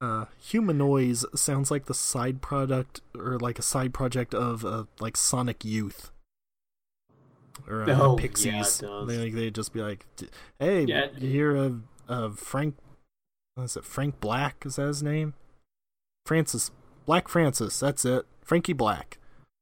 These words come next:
Speaker 1: Started up a new band, <laughs> Humanoids. It's probably really bad."
Speaker 2: Yeah. So, we have, uh, this universe's Kamen Rider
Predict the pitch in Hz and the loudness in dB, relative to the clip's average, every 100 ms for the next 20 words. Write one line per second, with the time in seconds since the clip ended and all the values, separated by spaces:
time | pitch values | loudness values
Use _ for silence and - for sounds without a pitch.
0 | _ _ _ - 123 139 143 139 143 143 | _ _ _ -4 0 2 2 2 4 4
1 | 127 117 110 - 208 180 147 131 123 117 | 4 2 2 2 4 6 6 4 2 2
2 | 107 101 98 95 90 120 - - - - | 0 -2 -4 -4 -4 -2 -4 -4 -12 -20
3 | - _ _ 113 - - 160 175 160 165 | -20 _ _ -4 -4 0 2 2 4 6
4 | 165 170 151 147 139 117 92 90 - - | 6 6 6 2 0 -2 -8 -10 -14 -18
5 | - _ _ _ _ _ _ _ _ _ | -20 _ _ _ _ _ _ _ _ _
6 | _ _ - - - - 120 98 98 98 | _ _ -20 -20 -20 -20 -18 -16 -14 -10
7 | 98 90 - - - - - - - - | -8 -8 -12 -20 -20 -20 -20 -20 -20 -18
8 | - - - - - - 175 170 165 - | -18 -18 -18 -2 4 8 10 10 6 0
9 | 160 - 147 151 185 165 165 156 147 143 | -10 -8 0 2 4 4 6 4 4 4
10 | 135 131 127 120 127 139 135 - - - | 4 6 2 0 4 4 4 0 -6 -14
11 | - 139 131 131 117 120 110 - 113 104 | -12 0 4 4 4 2 2 -2 -4 -6
12 | - 127 117 113 110 104 101 101 95 | 0 2 2 0 0 0 2 -2 -4